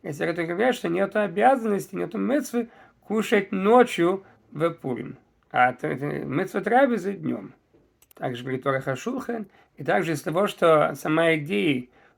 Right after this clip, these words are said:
мицвы кушать до Йом-Кипура, для того, чтобы себя подготовить к Йом-Кипуру, достаточно подготовить себя днем, а не ночью.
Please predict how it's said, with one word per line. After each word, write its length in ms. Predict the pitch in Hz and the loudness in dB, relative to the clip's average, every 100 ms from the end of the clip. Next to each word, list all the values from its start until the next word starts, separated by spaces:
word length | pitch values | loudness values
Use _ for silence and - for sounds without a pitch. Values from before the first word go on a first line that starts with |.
| _ | _
мицвы 560 | 208 135 196 233 - 139 | -2 2 4 2 -2 -4
кушать 480 | 214 190 156 135 135 | -2 -2 -2 -4 -2
до 360 | 208 190 139 - - _ _ _ - | 2 2 2 -2 -14 _ _ _ -4
Йом-Кипура, 540 | 147 156 160 160 190 | 0 2 0 2 2
для 120 | 143 143 | 2 0
того, 160 | 170 | -2
чтобы 160 | 165 180 | -4 -4
себя 160 | 196 | -2
подготовить 720 | 175 175 180 160 247 285 277 - | 0 2 2 2 8 8 8 -2
к 20 | |
Йом-Кипуру, 640 | 175 - 147 196 165 214 - _ _ | -4 -4 -6 -2 -2 -2 -8 _ _
достаточно 720 | 165 151 202 240 185 190 175 - _ | -4 4 6 6 0 -2 -4 -8 _
подготовить 440 | - 156 160 190 180 | -12 -6 -2 -2 -4
себя 260 | 160 151 | 0 0
днем, 380 | 143 160 208 226 | 2 2 2 2
а 120 | 170 | 0
не 160 | 82 160 | 0 0
ночью. 380 | 143 - - | -2 -6 -14